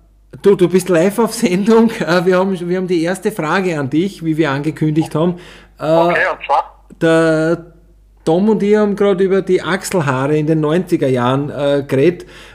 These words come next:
Speaker 1: Äh, und, äh, der Thomas hat gemeint, du hast sehr viele Achselhaare gehabt. Kannst du <laughs> das bestätigen? In, beim Basketballzeiten, alle Ärmel los,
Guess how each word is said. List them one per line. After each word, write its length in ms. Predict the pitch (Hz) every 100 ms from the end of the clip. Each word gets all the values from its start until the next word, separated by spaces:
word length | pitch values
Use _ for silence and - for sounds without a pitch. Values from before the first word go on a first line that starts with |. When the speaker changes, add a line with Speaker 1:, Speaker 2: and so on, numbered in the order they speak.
| -
Speaker 1:
Äh, 220 | - 156
und, 480 | 175 165 175 180 180
äh, 500 | 127 120 135 165 170
der 160 | 170 165
Thomas 320 | 165 185 196
hat 140 | 196
gemeint, 320 | 196 175 180 180
du 160 | 170
hast 160 | 175 175
sehr 220 | 180 180
viele 320 | 185 185 170
Achselhaare 640 | 139 135 - 131 127 120 117
gehabt. 480 | 120 113 - -
Kannst 400 | - 139 135 -
du 60 | 185
<laughs> 0 |
das 340 | 160 185 180
bestätigen? 640 | - 180 - 156 160 135 135
In, 200 | 147 139
beim 180 | 160
Basketballzeiten, 1040 | 135 147 175 202 180 175 175 175 160 165 175
alle 300 | 139 165 160
Ärmel 280 | 151 175 175
los, 340 | 160 170 170